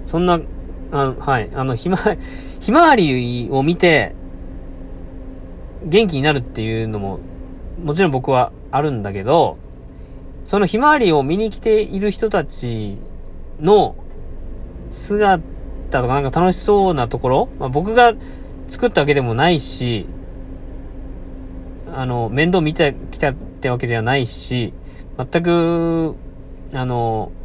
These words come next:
偉そうに言える立場ではないんだけども、なんかそういう光景を、まあ、自分の友達が作り出してるっていうのは、しょ-、本当に嬉しいなと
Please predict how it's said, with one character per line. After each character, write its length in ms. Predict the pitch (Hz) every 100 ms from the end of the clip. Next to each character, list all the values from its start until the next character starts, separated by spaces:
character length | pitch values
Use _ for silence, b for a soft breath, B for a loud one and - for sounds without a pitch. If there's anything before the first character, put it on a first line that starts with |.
| - - - - - - - -
偉 180 | 135 156
そ 120 | 175
う 40 | 170
に 120 | 131
言 160 | 147 156
え 100 | 165
る 120 | 165
立 240 | 170 160
場 100 | 143
で 100 | 131
は 80 | 117
な 120 | 120
い 80 | 151
ん 60 | 123
だ 120 | 107
け 100 | 104
ど 100 | 101
も、 280 | 156 185 - B B B B - - - - - - - - - - - -
な 60 | 165
ん 20 |
か 80 | 165
そ 140 | 202
う 60 | 208
い 60 |
う 60 | 202
光 260 | 208 214 196
景 680 | 208 196 196 190 190 185 - - - - - -
を、 320 | 214 196 123
ま 120 | - 143
あ、 20 |
自 120 | 151
分 160 | 180 185
の 100 | 175
友 180 | 175
達 220 | 180 175 180
が 100 | 170
作 220 | - 190
り 60 |
出 120 | 196 208
し 100 | -
て 80 |
る 80 | 196
っ 40 | 185
て 180 | -
い 40 | 247
う 20 |
の 60 | 247
は、 220 | 147 - - 185
し 100 | 180
ょ-、 140 | 185 180 - - - - 175
本 160 | 175 185
当 80 | 190
に 260 | 175 143 160
嬉 280 | 156 156
し 200 | - 175
い 40 | 113
な 160 | 98
と 220 | - 85